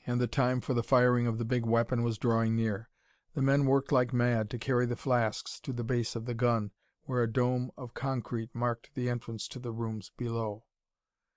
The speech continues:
Each man held a flask of the deadly fluid when Althora led the way where stairs went deep down into the earth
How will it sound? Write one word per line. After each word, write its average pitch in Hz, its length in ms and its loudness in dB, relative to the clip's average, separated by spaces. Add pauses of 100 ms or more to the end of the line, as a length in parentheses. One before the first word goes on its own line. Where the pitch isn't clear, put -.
(460)
Each 160 260 0
man 147 240 2
held 131 240 2
a 123 60 0
flask 131 460 0
of 120 100 -2
the 120 80 -4
deadly 127 340 2
fluid 117 440 -4
when 120 180 -2
Althora 131 500 0
led 123 240 -2
the 120 80 -2
way 120 240 0
where 117 220 -4
stairs 131 420 -4
went 120 260 -4
deep 135 280 -6
down 127 280 -2
into 120 200 -4
the 123 180 -8
earth 123 320 -6